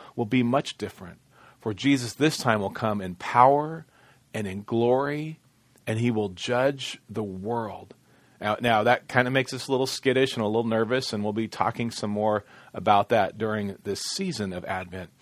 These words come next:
But, but I want us to see that, that this whole month of, of the, well, the very end of November and, and the rest of December is this time where we, we, we live in this kind of tension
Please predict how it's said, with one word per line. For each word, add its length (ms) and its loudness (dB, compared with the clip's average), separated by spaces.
But, 320 10
but 200 6
I 60 6
want 200 2
us 160 2
to 140 -2
see 380 4
that, 220 2
that 100 0
this 160 -2
whole 200 0
month 300 2
of, 240 0
of 420 -2
the, 160 -8
well, 140 -8
the 80 -10
very 260 2
end 100 2
of 120 2
November 440 0
and, 220 -6
and 160 -8
the 60 -6
rest 320 -4
of 40 -8
December 520 -6
is 240 0
this 240 -6
time 380 -2
where 100 -2
we, 400 0
we, 400 -2
we 200 -2
live 260 2
in 100 0
this 160 -4
kind 220 -4
of 120 -6
tension 680 -10